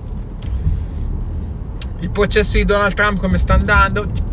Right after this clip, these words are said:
Sta andando, non lo so. Sta andando, ma, eh, boh. Adesso Donald Trump ha fatto ricorso alla Corte Suprema e lui sta facendo il gioco di,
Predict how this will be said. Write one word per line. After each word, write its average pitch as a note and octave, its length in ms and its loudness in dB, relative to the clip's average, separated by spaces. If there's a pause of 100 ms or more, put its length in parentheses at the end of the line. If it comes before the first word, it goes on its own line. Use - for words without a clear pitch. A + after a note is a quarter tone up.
(200)
Sta - 260 0
andando, F#3 720 4
non E3+ 260 4
lo F3 120 2
so. D#3+ 460 0 (380)
Sta - 220 0
andando, A3+ 640 2
ma, D#3+ 1040 0
eh, - 40 -2
boh. F#3 680 0 (1700)
Adesso E3+ 440 0
Donald F#3 440 2
Trump G3 360 0
ha E3+ 80 0
fatto F3+ 340 -4
ricorso F3+ 680 -2
alla E3+ 120 2
Corte D#3+ 320 -2
Suprema F#3 560 2
e - 20 2
lui C4 120 -2
sta - 140 0
facendo D#3+ 420 -2
il F#3+ 100 -2
gioco F#3+ 360 0
di, D3 140 -4